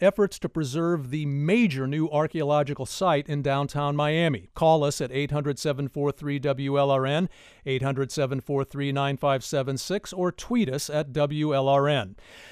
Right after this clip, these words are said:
So, Andres, that brings us to the seemingly inevitable South Florida controversy here,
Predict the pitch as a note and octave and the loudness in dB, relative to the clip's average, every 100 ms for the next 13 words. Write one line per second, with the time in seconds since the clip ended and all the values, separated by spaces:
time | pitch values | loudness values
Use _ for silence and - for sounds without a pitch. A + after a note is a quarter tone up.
0 | - - A3 A3+ A#3 G#3+ C4+ D4 A3 B3 | -20 0 4 6 6 6 4 4 4 4
1 | G3 F#3+ - F#3 E3 - G#3 F#3+ F#3 F3 | 4 2 0 -4 -4 -2 -2 0 2 0
2 | E3+ E3+ D#3+ E3+ E3+ D3+ C3 C#3 - D#3 | 0 -2 -2 0 0 0 -2 -6 -4 0
3 | D3+ - D#3+ C#3+ B2+ - F#3 G3 E3+ C3+ | 0 0 -4 -6 -6 -4 2 2 0 -6
4 | A#2+ A#2 - B2 A#2+ A#2+ A#2+ | -6 -10 -8 -10 -6 -6 -6